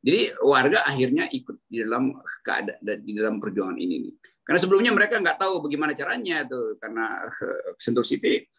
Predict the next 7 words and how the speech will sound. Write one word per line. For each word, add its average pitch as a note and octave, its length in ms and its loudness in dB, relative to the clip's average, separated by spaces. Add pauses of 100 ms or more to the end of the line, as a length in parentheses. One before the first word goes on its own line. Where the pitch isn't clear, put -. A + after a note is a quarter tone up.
(340)
bilang D#3 320 2
bahwa C#3+ 480 2
ke-, C3 240 -2 (160)
kan D4 160 0
Sentul G3 320 2
City E3 640 -4
bikin B2+ 640 0